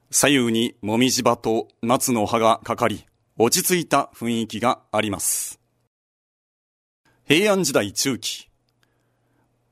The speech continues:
村上天皇の皇子、友平親王が、自分に仕えている女房、大顔とお忍びで、ここ遍照寺に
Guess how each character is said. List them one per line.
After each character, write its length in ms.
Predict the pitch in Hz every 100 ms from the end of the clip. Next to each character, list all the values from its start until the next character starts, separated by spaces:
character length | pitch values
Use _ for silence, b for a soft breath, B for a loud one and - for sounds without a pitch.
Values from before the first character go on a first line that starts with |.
| _ -
村 200 | 120 349
上 200 | 170 160
天 300 | 156 151 147
皇 160 | 123
の 120 | 107 92 120
皇 80 | 107
子、 280 | - - _ _ _
友 220 | 123 190
平 200 | 170 160
親 380 | 151 143 135 127
王 140 | 107
が、 160 | 90 - _ _ _ _ _ _ _ _ _ _ _ -
自 120 | 135
分 160 | 151 151
に 140 | 147
仕 80 | - 139
え 100 | 139
て 140 | 131
い 80 | 123
る 100 | 123
女 260 | 131 143
房、 400 | 107 107 101 98 _ _ _ _ -
大 260 | 120 175
顔 260 | 180 160 147
と 260 | 139 139 135 _ -
お 100 | 104
忍 320 | 104 156 185
び 160 | 160 160
で、 280 | 156 156 - _ _ -
こ 140 | 123
こ 120 | 131
遍 280 | 101 208 160
照 200 | 117 104
寺 160 | 98 92
に 160 | 82